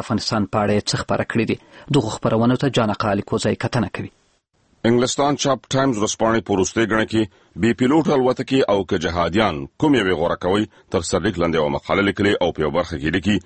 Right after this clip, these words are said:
Speaker 2: د جمهور رئیس باراک اوباما ادارې او متحدانو یې غوښتل داسې یو څه ولري چې القاعده او نورې تروریستي شبکې ورباندې له منځه یوسي او دوی دا مجال پیدا کړي چې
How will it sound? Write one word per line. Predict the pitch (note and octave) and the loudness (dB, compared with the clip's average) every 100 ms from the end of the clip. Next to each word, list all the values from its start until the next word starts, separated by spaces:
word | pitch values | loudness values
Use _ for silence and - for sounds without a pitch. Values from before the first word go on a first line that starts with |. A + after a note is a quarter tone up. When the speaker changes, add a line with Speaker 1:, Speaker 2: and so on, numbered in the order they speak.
| _ _ _ _ A2 | _ _ _ _ -2
Speaker 2:
د | A#2+ | 2
جمهور | C#3 D#3 D3 | 4 4 2
رئیس | C3 | 0
باراک | A2 A#2 - | 0 -2 0
اوباما | G#2+ B2 A#2 | 0 2 0
ادارې | F#2 F#2+ G#2 A#2 | 0 0 2 2
او | G2 | 2
متحدانو | E2+ E2 F2 G2+ G2+ | 0 -2 0 0 2
یې | F2 | 0
غوښتل | D2+ D2+ G#2+ A2 - _ - D#2+ | -2 -2 0 0 -4 _ -18 -2
داسې | C#3 C#3 C#3 | 0 0 0
یو | A#2+ | 0
څه | - C3 | 2 2
ولري | C3 B2+ A#2+ | 2 2 2
چې | C3 A#2 _ - | 0 0 _ -2
القاعده | F#2+ - F#2 G2+ B2 | -2 0 0 2 2
او | A2 | 2
نورې | B2 A2 F2+ | 2 0 0
تروریستي | F#2+ F2+ D3 - | -4 -2 -2 0
شبکې | F#2 F2 F#2+ | 0 0 0
ورباندې | F2 E2 D#2+ D#2 | 0 0 0 0
له | D2+ | 0
منځه | G#2+ G#2 | 0 2
یوسي | G#2 G#2 G#2 F2+ - - F2 | 2 2 -2 -2 -12 -4 0
او | F2+ | 0
دوی | A#2 B2+ C#3 | 0 0 2
دا | A#2+ | 0
مجال | A2 A2 G#2+ | 0 0 0
پیدا | G#2+ A#2 | 0 0
کړي | G#2+ | -2
چې | G2 | 0